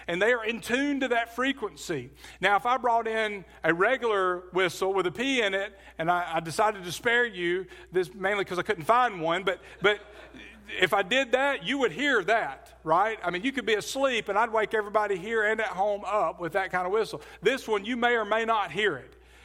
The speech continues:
But, but Pluto, I'm telling you, Pluto, he hears it. He's in tune. He hears that frequency.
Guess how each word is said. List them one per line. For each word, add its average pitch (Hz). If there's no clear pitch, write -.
But, 165
but 160
Pluto, 226
I'm 196
telling 254
you, 196
Pluto, 240
he 190
hears 247
it. 143
He's 220
in 247
tune. 269
He 202
hears 233
that 220
frequency. 208